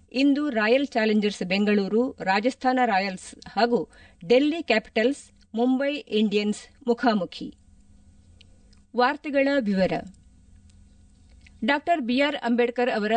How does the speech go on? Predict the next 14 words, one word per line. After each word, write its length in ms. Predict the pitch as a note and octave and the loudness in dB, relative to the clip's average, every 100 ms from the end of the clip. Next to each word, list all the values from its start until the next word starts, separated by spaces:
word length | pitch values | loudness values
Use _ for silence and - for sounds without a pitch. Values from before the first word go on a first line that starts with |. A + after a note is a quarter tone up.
| A#3+ | 2
ಜನ್ಮಜಯಂತಿ 720 | G#3 G#3+ B3+ C4 B3+ B3 B3+ | 0 0 0 0 0 0 -2
ಹಾಗೂ 460 | G#3+ F#3+ F3+ A#3 A#3 | 0 -2 0 -2 -2
ಭಾರತ 380 | F3 A3 B3 B3 | -2 0 2 0
ಸಂವಿಧಾನಕ್ಕೆ 640 | C#4 A3+ A3+ G#3+ G3 F#3+ A#3 | 0 2 2 2 -2 0 0
ಎಪ್ಪತ್ತೈದು 560 | G#3 F#3+ G3+ A#3+ B3 B3+ | 0 -2 -2 0 0 2
ವರ್ಷಗಳು 440 | F#3+ - F#3 F#3+ | 0 -2 -2 -2
ಸಂದುವ 320 | F#3 F#3+ F#3 F#3 | 0 0 2 2
ಹಿನ್ನೆಲೆಯಲ್ಲಿ 600 | F#3+ F#3 E3+ F#3 A#3+ D3+ - - - - | 2 2 2 2 0 -2 -6 -20 -18 -2
ಜೈ 260 | G#3+ C4+ C#4 | 2 2 0
ಭೀಮ್ 360 | G3 A#3 B3+ | 0 0 0
ಪಾದಯಾತ್ರೆಯನ್ನು 880 | - F#3+ G#3 G#3+ G#3 F#3 F3+ F#3+ G#3+ | -2 -2 0 -2 -2 -2 0 2 0
ಆಯೋಜಿಸಲಾಗಿದೆ. 760 | E3 F3 F#3 - E3+ D#3+ D#3 F#3+ C#4+ - - - | 0 0 0 -2 -2 0 0 0 -2 -6 -20 -2
ದೇಶಾದ್ಯಂತ 680 | A#3 C#4 D#4 B3 G#3+ G3+ A#3 B3+ C4 | 2 2 0 -2 0 -2 0 0 0
ಸುಮಾರು 380 | G#3+ G#3 G3+ | 0 0 2